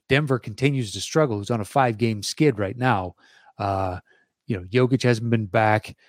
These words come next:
Michael Porter Junior is out. You still don't have Jamal Murray.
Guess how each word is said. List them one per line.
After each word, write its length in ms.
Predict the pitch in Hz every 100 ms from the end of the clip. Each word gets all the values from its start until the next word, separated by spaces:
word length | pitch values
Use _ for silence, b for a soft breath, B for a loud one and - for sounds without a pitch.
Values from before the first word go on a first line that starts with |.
| b b b
Michael 260 | 113 120 131
Porter 240 | 147 131
Junior 460 | 107 110 120 117 110
is 120 | 101
out. 540 | 127 117 107 - - _ _ _ _ -
You 60 |
still 200 | - 143
don't 160 | 135 123
have 160 | 127 110
Jamal 340 | 120 120 113
Murray. 520 | 107 107 104 98 98